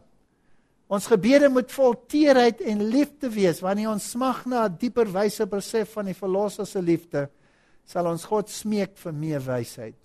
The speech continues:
Indien daar ooit 'n behoefte was aan hartroerende gebede en preke, is dit nou.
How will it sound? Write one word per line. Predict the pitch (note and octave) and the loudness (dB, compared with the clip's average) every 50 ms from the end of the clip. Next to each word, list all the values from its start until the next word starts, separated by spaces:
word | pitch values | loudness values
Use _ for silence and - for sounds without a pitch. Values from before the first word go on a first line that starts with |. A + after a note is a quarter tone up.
| _ _ _ _ _ _ _ _ _ _ _ _ _ _ _ _ _ _ _ _ _ _ _ - | _ _ _ _ _ _ _ _ _ _ _ _ _ _ _ _ _ _ _ _ _ _ _ -4
Indien | G#3+ A3+ G#3 B3 B3+ | -2 0 2 2 4
daar | B3 A#3+ C4 - - - | 4 4 4 4 2 2
ooit | D4 D#4+ E4+ E4 D#4 E4 - | 2 6 6 6 6 6 4
'n | A#3 G#3+ | 4 6
behoefte | A3+ G#3 G#3 A3+ A3 A3 - - A3+ G3 | 6 6 6 4 4 0 2 2 2 4
was | F3+ F3+ D3+ C3 - - - - - _ _ _ _ _ | 6 6 4 4 4 0 -8 -16 -18 _ _ _ _ _
aan | - F#3 F3 F3 | -10 -6 -2 0
hartroerende | F3+ G3+ G3 F3 - F#3 G3 A3 A3+ A3+ A3+ A3 G#3+ G#3 G3+ | 2 2 2 2 4 4 4 4 4 2 0 0 0 0 0
gebede | G3+ - G3 D3+ D3+ G3 G3+ F#3+ G3 | 0 -2 -4 -4 0 2 4 4 4
en | G3 F#3+ F3+ E3 - - | 4 2 2 -2 -6 -6
preke, | - G3 G3 F#3+ E3 D#3 - - C#3 C3 B2+ - _ _ _ _ _ _ _ _ _ _ _ _ _ _ _ _ _ | -4 0 4 4 4 4 2 0 0 0 0 -4 _ _ _ _ _ _ _ _ _ _ _ _ _ _ _ _ _
is | E3 D#3+ C#3 | -4 -2 -2
dit | - D#3 C#3+ - | -2 -4 -6 -4
nou. | C3+ C3+ A#2+ G2+ F#2 - | -2 -2 -2 -2 -4 -6